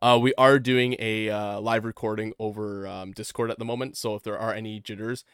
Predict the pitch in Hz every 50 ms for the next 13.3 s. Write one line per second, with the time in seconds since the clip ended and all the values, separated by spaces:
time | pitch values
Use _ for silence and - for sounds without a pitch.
0 | _ - 110 - 143 131 - 139 127 127 135 135 127 127 113 120 113 113 110 113
1 | 107 - 113 113 113 110 - - 120 117 123 127 131 143 156 160 165 _ _ _
2 | _ _ - 110 110 107 107 107 98 - - 113 107 107 107 104 104 101 98 104
3 | 107 - _ _ _ _ _ _ _ _ _ _ _ _ _ _ - 123 107 98
4 | 95 - _ _ _ _ _ _ _ _ _ _ _ _ _ _ _ _ _ _
5 | _ _ - 113 - - 117 95 71 - - - - - 160 190 208 180 139 123
6 | 120 120 - - - - - _ - 139 139 135 135 135 131 135 131 151 160 135
7 | 117 120 - - 151 147 - 170 170 165 135 - - 143 151 147 147 151 160 156
8 | 151 135 - - 151 143 131 127 123 135 139 131 117 113 - 127 127 131 131 120
9 | 117 - 127 135 127 113 110 110 - - - 117 117 117 120 120 117 - - 127
10 | 117 127 123 117 107 - - 123 131 131 120 113 - - 113 117 120 - - 123
11 | 113 - - 107 113 - - 104 123 135 - - - - 151 156 151 - 165 175
12 | 185 196 170 117 107 92 - 104 113 - 113 110 117 123 127 127 127 131 127 -
13 | 135 139 156 170 185